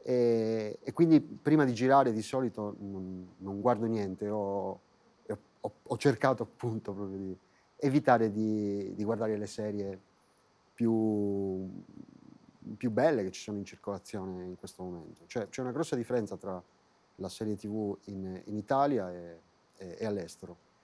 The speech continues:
soprattutto quando si racconta una, un mondo, una realtà, una tematica come quella che abbiamo affrontato in, in Love Club.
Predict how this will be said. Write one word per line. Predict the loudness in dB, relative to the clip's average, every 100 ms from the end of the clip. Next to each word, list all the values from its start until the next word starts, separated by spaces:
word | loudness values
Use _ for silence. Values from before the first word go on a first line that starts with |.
| _
soprattutto | -2 0 0 -4 -4 0
quando | 0 -2
si | -4 -10
racconta | -10 -8 -6 -6 -6 -8 _ _ _ _
una, | -10 -6 -4 -4 -6 -8 -10 -10 -10 -14 -18 _
un | 0
mondo, | 4 4 2 0
una | 0
realtà, | 2 0 4 4 4 -2
una | -12 -12
tematica | -8 -6 -6 -8
come | -8 -10 -10
quella | -8 -6 -6
che |
abbiamo | -8 -8 -10
affrontato | -12 -14 -12 -12 -12
in, | -10 -10 -12 -16 _ _ _ -6
in | -2
Love | 0 0
Club. | -2 -2 -2 -6